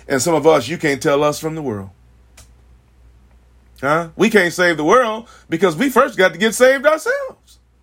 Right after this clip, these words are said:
Huh? If you want different, you have to do different things.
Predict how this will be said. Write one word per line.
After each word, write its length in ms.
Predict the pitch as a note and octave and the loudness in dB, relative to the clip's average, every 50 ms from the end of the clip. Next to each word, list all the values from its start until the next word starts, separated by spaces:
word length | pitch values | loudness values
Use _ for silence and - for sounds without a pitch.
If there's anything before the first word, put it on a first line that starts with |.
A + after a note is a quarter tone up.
| _ _ - | _ _ 0
Huh? 200 | A#3 C#4 D4+ F#4+ B4 B4 B4 _ _ _ _ _ _ _ _ _ _ _ _ _ _ _ _ _ _ _ _ | 2 2 2 0 -2 -6 -12 _ _ _ _ _ _ _ _ _ _ _ _ _ _ _ _ _ _ _ _
If 240 | - C#4 D4+ C#4 - | -2 0 0 0 0
you 180 | B3+ B3 B3 B3 | 0 2 2 2
want 500 | A#3+ A#3 A#3+ D4+ F#4 G4+ G#4 G#4 G4+ - _ _ - E3 D#3 | 2 2 2 4 4 4 4 0 -4 -8 _ _ -20 -6 0
different, 680 | G3+ E4 F#4+ - - - A2 E2+ - _ _ _ - - _ _ _ _ _ _ _ _ _ _ _ _ _ _ _ _ _ _ _ _ _ _ _ _ _ _ _ _ _ _ _ - | 0 0 0 0 -4 -14 -18 -18 -18 _ _ _ -20 -20 _ _ _ _ _ _ _ _ _ _ _ _ _ _ _ _ _ _ _ _ _ _ _ _ _ _ _ _ _ _ _ 0
you 100 | F#3 F#3 | 0 2
have 240 | F#3 F#3+ F#3+ F3 - | 4 4 2 2 -2
to 120 | D#3 C#3+ | -8 -8
do 200 | B2+ C3 E3 D#3+ | -6 -6 -6 -6
different 380 | B2 B2+ C3 B2+ - C3 B2 A2+ | -6 -6 -6 -6 -8 -12 -14 -16
things. 600 | - - _ _ _ _ _ _ _ _ _ | -18 -20 _ _ _ _ _ _ _ _ _